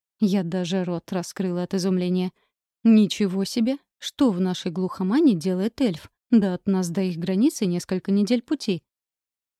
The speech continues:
Кашель мужчины привёл меня в чувство. Я быстро вскочила и раскланялась с эльфом, стараясь не очень откровенно его разглядывать. Он был действительно высокий,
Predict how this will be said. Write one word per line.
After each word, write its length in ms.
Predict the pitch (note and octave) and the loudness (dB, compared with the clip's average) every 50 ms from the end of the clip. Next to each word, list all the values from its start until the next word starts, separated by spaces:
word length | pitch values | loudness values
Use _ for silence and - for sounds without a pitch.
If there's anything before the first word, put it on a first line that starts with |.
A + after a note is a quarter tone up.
| _ _ - | _ _ -12
Кашель 340 | - F4 - - C4+ A3+ | -8 -4 -2 0 2 2
мужчины 400 | G#3 G3+ - - - C#4+ D4 B3+ | 2 0 0 -2 0 0 0 0
привёл 400 | - - F#3+ G3 F3+ F#3+ A#3 C4 | -2 -2 -2 -2 -2 -2 0 2
меня 220 | C4 A3 F#3+ F3+ E3+ | 2 2 2 0 -4
в 80 | - | -6
чувство. 520 | - - A#3+ A3 G3 - - E3+ F3 E3+ - _ _ _ - | -6 -2 -2 -2 -2 -4 -8 -10 -10 -10 -10 _ _ _ -6
Я 280 | G#3 F#3+ F#3 F3 F3 | -4 -2 -2 -2 -2
быстро 340 | E3 E3+ F#3 - - - F3+ | -4 -6 -6 -6 -8 -10 -12
вскочила 480 | - - - F#3 F3 - - G#3+ G#3+ G#3 | -10 -8 -6 -8 -6 -4 -4 -2 -2 -2
и 100 | F#3+ F3+ | -2 -2
раскланялась 600 | F3 E3 - - - F#3 F3+ F3+ F3+ F3+ F#3+ G3 | -4 -6 -8 -8 -6 -6 -4 -2 -2 -2 -4 -6
с 120 | - - - | -6 -6 -6
эльфом, 340 | G#3+ G#3 - - B3 B3 A#3+ - _ _ _ _ | -4 -4 -2 0 0 0 0 -2 _ _ _ _
стараясь 460 | - - - G#3 G3 F#3 F3+ F3 - | -18 -6 -2 -2 -2 0 -2 -2 -2
не 100 | G3 F#3 | -2 -2
очень 260 | F3+ E3 - F#3+ F3+ | -2 -2 -2 -4 -4
откровенно 460 | F3 - - - F#3 E3+ F3+ F3 F3 F3+ | -4 -4 -4 -4 -4 -2 -2 -2 -2 -2
его 140 | E3 F3+ | -4 -4
разглядывать. 640 | F#3 F#3 E3+ E3+ F#3+ F3+ F3 E3+ E3+ F3+ - - - _ _ _ _ _ _ _ _ _ | -4 -4 -4 -2 -2 -2 -2 -4 -6 -8 -8 -10 -14 _ _ _ _ _ _ _ _ _
Он 160 | D#4+ E4+ G4 D4 | -4 0 0 2
был 160 | B3 A#3 G#3 | 2 2 2
действительно 640 | F3+ G#3+ - - - G#3 G#3+ - - B3+ A3+ G3 E3 | 0 -2 -2 -2 -4 -6 -4 0 0 2 2 0 0
высокий, 580 | F3+ - - F#3 E3+ - - F#3+ F3 F3 - | -4 -6 -6 -6 -8 -6 -8 -8 -8 -8 -10